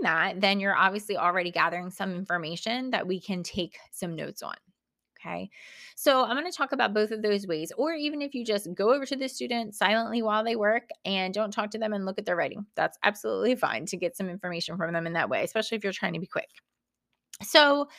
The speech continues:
when you are coming over to them, obviously you need to write some things down because you're not gonna be able to remember all that. Whether you do this digitally,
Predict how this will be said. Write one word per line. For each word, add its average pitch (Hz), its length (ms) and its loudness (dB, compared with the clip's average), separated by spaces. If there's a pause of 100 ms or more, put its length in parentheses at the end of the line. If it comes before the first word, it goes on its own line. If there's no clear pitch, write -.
(760)
when 294 320 4 (200)
you 277 500 0
are 220 100 6
coming 247 280 -2
over 226 100 0
to 220 80 -8
them, 208 160 -2
obviously 214 400 0
you 208 140 2
need 190 260 -2
to 202 140 -4
write 175 280 2
some - 240 -2
things 170 220 -6
down - 300 -6 (100)
because 170 380 0
you're 175 100 0
not 170 160 0
gonna 170 140 -4
be 185 80 0
able 196 100 -2
to 220 80 0
remember 294 300 2
all 90 120 4
that. - 220 -4 (160)
Whether 214 360 6
you 208 440 0
do 196 240 0
this 180 220 4
digitally, 190 600 0